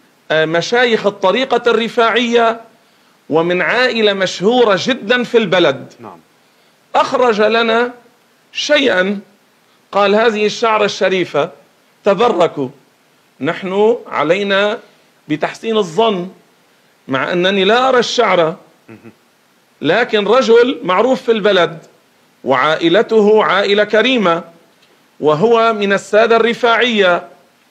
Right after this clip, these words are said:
Speaker 1: ومن مشايخ أهل البيت، لكن لهم عادة من شدة حرصهم على الشعرة الشريفة يخبئونها في،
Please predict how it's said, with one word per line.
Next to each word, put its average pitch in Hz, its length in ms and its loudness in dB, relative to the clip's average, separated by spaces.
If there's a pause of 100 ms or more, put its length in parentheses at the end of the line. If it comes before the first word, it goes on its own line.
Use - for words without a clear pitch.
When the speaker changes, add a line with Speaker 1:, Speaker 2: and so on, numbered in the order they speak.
(220)
Speaker 1:
ومن 170 460 0
مشايخ 214 500 2
أهل 220 320 2
البيت، 226 580 0 (920)
لكن 196 500 0
لهم 277 340 2
عادة 202 640 0 (680)
من 151 160 -2
شدة 214 580 -2
حرصهم 214 960 0 (640)
على 180 340 0
الشعرة 262 460 0
الشريفة 214 800 0 (640)
يخبئونها 196 1400 0 (640)
في، 185 640 -2